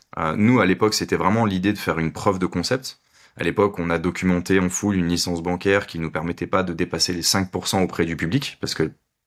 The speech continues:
du point de vue de la finma, on voulait laisser la libre transférabilité, ce qui veut dire de pas avoir forcément,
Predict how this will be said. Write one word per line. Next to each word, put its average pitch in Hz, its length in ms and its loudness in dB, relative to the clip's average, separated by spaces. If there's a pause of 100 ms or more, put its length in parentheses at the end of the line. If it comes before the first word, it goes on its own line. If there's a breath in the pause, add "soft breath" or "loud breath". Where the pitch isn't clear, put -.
(160)
du 85 100 -8
point 87 160 -2
de 90 60 2
vue 90 140 -4
de 87 60 -4
la 82 100 2
finma, 92 400 0 (440 loud breath)
on 82 80 -6
voulait 87 220 0
laisser 92 340 4
la 85 100 2
libre 90 300 2
transférabilité, 87 640 -2
ce - 80 -2
qui - 60 -14
veut 85 80 -2
dire 85 140 2
de 82 60 -2
pas 87 240 0
avoir 85 320 0
forcément, 90 520 -2